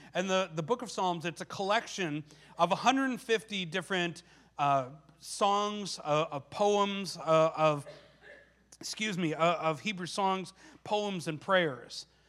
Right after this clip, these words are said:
that are, that are compiled. It's a hundred fifty of them. And, and about half of them, almost half of them, were written by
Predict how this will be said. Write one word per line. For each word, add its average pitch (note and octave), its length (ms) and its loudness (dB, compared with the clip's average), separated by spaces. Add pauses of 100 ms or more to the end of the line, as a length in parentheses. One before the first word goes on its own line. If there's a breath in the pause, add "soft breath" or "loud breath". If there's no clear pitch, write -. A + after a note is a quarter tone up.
(120 soft breath)
that F3+ 140 2
are, F#3 120 -4
that E3+ 100 4
are E3+ 60 0
compiled. D#3+ 460 2
It's - 60 -8
a D3+ 60 -4
hundred F#3+ 320 -4
fifty E3+ 360 -8
of D3 180 -4
them. C#3 360 -4
And, F3+ 200 0 (340 loud breath)
and F3 100 0
about A#3 240 8
half C#4 380 2
of F#3 160 -2
them, D#3 200 0
almost G#3+ 380 0
half F3 240 -2
of F#3 80 -8
them, D#3 180 -2
were D3+ 100 -4
written F3+ 340 -6
by D3+ 520 2